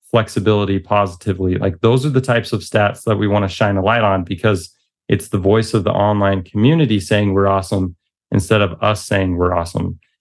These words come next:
And so those are really the four steps of the review cycle. And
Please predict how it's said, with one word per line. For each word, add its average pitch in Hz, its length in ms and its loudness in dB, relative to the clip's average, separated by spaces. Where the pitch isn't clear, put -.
And 101 320 0
so - 160 0
those 165 220 4
are 175 60 2
really 156 240 2
the 123 100 0
four 127 240 2
steps - 540 -2
of 107 200 2
the 104 100 0
review 98 280 0
cycle. 98 420 0
And 90 280 0